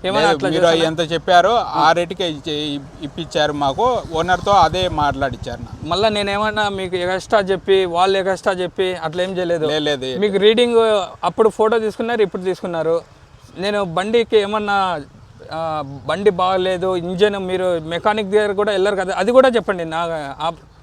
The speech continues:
Speaker 2: అన్న, మీరు చెప్పినారు, మళ్ళీ మా సాటిస్ఫై కోసము మళ్ళీ మేము మెకానిక్ దగ్గర పోయి ఇంజన్ చెక్ చేపించుకొని, స్కానింగ్ చూపించుకొని,
Speaker 1: హ్మ్.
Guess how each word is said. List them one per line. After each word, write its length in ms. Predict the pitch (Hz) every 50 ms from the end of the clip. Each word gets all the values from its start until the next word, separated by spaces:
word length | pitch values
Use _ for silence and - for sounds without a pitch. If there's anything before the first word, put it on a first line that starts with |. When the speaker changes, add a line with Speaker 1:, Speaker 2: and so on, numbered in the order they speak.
| - - - - -
Speaker 2:
అన్న, 140 | 127 156 175
మీరు 220 | 175 170 170 165 151 -
చెప్పినారు, 460 | 170 160 160 190 196 190 180 180 202 214
మళ్ళీ 260 | 196 175 175 190 196
మా 200 | 175 165 165 165
సాటిస్ఫై 580 | - - 170 165 180 180 - - 180 170 170
కోసము 540 | 151 156 156 151 151 - 170 156 175 220 233
మళ్ళీ 320 | 214 180 175 175 185 190 185
మేము 320 | 180 175 170 165 160 156
మెకానిక్ 460 | 151 147 143 139 - 165 170 175 160
దగ్గర 200 | 160 151 151 143
పోయి 720 | 139 - 156 151 156 156 160 160 151 151 151 143 131 127 120 - - - - -
ఇంజన్ 300 | 131 147 156 165 170 160 - 160
చెక్ 220 | 151 127 - -
చేపించుకొని, 480 | 160 143 143 135 - - 160 151 165 165
స్కానింగ్ 520 | - - - - 147 147 151 156 156 151 - -
చూపించుకొని, 580 | 143 127 135 - - - - 143 139 190 247 277 - - -
Speaker 1:
హ్మ్. 180 | 170 175 156